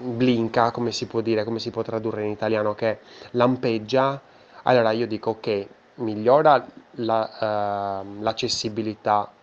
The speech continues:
rispetto a quella pa-, a, a quell'immagine, e quindi magari fai in modo che non lampeggi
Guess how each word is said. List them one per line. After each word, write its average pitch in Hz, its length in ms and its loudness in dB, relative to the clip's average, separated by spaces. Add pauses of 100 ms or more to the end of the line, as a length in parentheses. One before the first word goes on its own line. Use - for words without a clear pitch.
(300)
rispetto 107 680 -4
a - 160 -14
quella 110 280 0
pa-, 107 280 2
a, 107 300 4 (260)
a 113 100 -6
quell'immagine, 123 880 0 (1400)
e 123 100 -4
quindi 110 280 -2
magari 113 500 2 (140)
fai 117 200 -2
in 113 60 0
modo 110 340 2
che 110 140 -4
non 104 260 0
lampeggi 101 680 -4